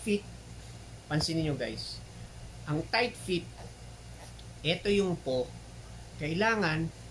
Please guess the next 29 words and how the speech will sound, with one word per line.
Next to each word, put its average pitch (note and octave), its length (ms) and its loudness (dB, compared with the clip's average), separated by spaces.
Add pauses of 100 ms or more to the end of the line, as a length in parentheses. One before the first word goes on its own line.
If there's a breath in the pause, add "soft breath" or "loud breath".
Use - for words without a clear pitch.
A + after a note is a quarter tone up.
kadalasan G#3+ 560 8
naman F#3+ 240 6
ang D#3+ 160 4
tight C#3+ 240 2
fit D3+ 240 2
yung C3+ 80 6
maliliit B2 400 2
ang A#2+ 240 -4
po. A2+ 160 0 (1040)
Maliit A3 320 4
ang G#3 160 6
po G3 160 4
niya, C#3 400 4
tapos, C#3 640 2 (880)
pag C#3 240 0
in-stock F#3+ 560 0
nyo E3+ 80 4
siya, D#3 400 4
guys, B2+ 560 0 (1400)
yan. A2 240 -6 (1700)
Sa G3+ 160 8
mga A3 260 6
two A3 160 2
months, A3 380 4
three F#3 180 4
months, F3+ 460 4 (320)
natural D3 420 6
yun. C3 240 4
Medyo, B2+ 540 2